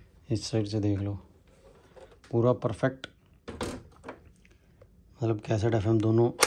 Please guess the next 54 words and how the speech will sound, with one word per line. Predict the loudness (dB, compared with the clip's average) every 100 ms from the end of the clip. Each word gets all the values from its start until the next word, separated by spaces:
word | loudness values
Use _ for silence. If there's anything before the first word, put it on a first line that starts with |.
| -2 -6 -10 -14 -20 -20 -20 -20 -20 -20 _ _ _ -20 _ _ _ _ -6
वर्किंग | -4 -2 0 0
है। | 0 -2 -14 -20 -20 -20 -4
और | -2
ये | 4 6
आपको | 6 4
मिल | 2 4
जाएगा | 4
जी | 2
चार | 2 4 4 4
हज़ार | 2 0
का। | -2
ठीक | -2
है | -2
जी, | -2 -4 -18 -20 -8
फ़ोर | 0 0 2
थाउजेंड | 2 2
में | 4
आपको | 2 2 0
मिल | 2
जाएगा। | 2 2
जिसने | 0 0 2
बाय | 2 2
करना, | 2
हमारे | 2 0
से | 0
contact | 0 0
कर | 0
लेना, | 2 2
call | 2 2
कर | 2
लेना, | 2
message | 2 2 2
कर | 2
लेना। | 2 0 -4 -20 _ _ _ 2
फ़ोन | 6
नंबर | 8 8
आपको | 6 6 4
मालूम | 4 4
है, | 4
नहीं | 4
मालूम | 2 0
तो |
please | 0 -2
write | 0 0 2
it | 4
down, | 4
नाइन | 4 4 4
एट | 2
डबल | 2
वन | 2 2
टू | 2 2
ज़ीरो | 2
फ़ोर | 0 0
ज़ीरो | 0